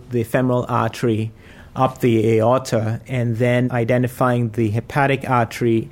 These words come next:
and particularly it can be used quite selectively in that interventional radiologists can often identify the particular branch of the hepatic artery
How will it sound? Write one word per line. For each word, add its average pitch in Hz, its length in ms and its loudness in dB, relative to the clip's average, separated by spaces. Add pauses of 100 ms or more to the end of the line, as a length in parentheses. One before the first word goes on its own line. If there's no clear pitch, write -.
(240)
and 123 320 0
particularly 131 720 2
it 120 100 -2
can 123 180 -2
be 127 80 2
used 156 260 2
quite 185 320 0
selectively 117 720 0
in 113 200 -2
that 117 440 -2
interventional 127 560 0
radiologists 113 560 2
can 110 120 -2
often 113 300 0
identify 110 460 -2
the 107 120 -4
particular 117 600 -2
branch 113 420 0
of 113 80 -2
the 107 80 -4
hepatic 117 460 -2
artery 110 440 -2